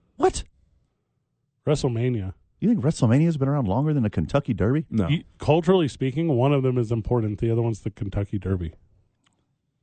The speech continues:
Speaker 1: Mint julep.
Speaker 2: <laughs> Okay.
Speaker 3: You could probably get a mint julep at the stadium.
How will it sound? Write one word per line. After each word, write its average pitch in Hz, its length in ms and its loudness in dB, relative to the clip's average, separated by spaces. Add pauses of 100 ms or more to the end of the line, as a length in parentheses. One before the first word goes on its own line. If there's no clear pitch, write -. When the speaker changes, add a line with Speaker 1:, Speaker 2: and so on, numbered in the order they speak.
(2000)
Speaker 1:
Mint 90 300 -4
julep. 95 580 0
Speaker 2:
<laughs> 127 320 -4
Okay. 82 440 -2 (1000)
Speaker 3:
You 190 120 2
could 262 120 2
probably 87 180 2
get 82 100 0
a 78 40 -2
mint 78 220 -4
julep 85 380 -2
at - 140 -6
the - 60 -10
stadium. 107 440 0